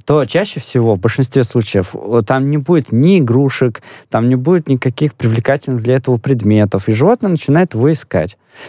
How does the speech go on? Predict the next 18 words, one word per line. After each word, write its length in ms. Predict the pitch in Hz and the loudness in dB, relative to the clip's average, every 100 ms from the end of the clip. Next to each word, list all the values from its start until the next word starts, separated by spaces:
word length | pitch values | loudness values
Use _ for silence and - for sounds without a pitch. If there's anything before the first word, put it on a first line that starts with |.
| - | -2
И 160 | 120 135 | 2 2
вот 160 | 131 | 0
этот 260 | 147 135 - | -2 -4 -8
вот 120 | 117 | -6
предмет, 480 | 127 131 180 247 - | -2 0 2 2 2
он 100 | 110 | 0
очень 220 | 110 113 | 0 -2
часто 300 | 123 147 107 | 0 0 0
оказывается 500 | 101 120 110 98 - | -2 -2 -2 -8 -10
какая-нибудь 420 | - 196 170 98 | -6 -2 -2 -4
штора, 640 | - - 120 127 120 113 107 - - - | -8 -4 2 4 4 0 -2 -12 -20 -8
э, 540 | 104 104 104 104 104 98 - 80 92 120 | 0 2 4 2 2 -2 -4 -8 -6 -6
кактус, 680 | - 110 113 - 110 98 - - - - - | -4 -4 -6 -6 -6 -6 -10 -18 -20 -18 -6
любые 560 | 110 104 117 151 151 | -2 0 0 2 2
мелкие 440 | 117 131 139 - 110 | 2 2 2 0 -2
предметы, 920 | 117 110 110 113 107 - 104 101 101 - | 0 2 4 2 0 0 2 2 0 -4
эм, 800 | - 92 95 92 - - - - | -10 -8 -6 -4 -4 -2 -4 -4
там, 480 | 104 101 92 92 | -4 -2 -4 -8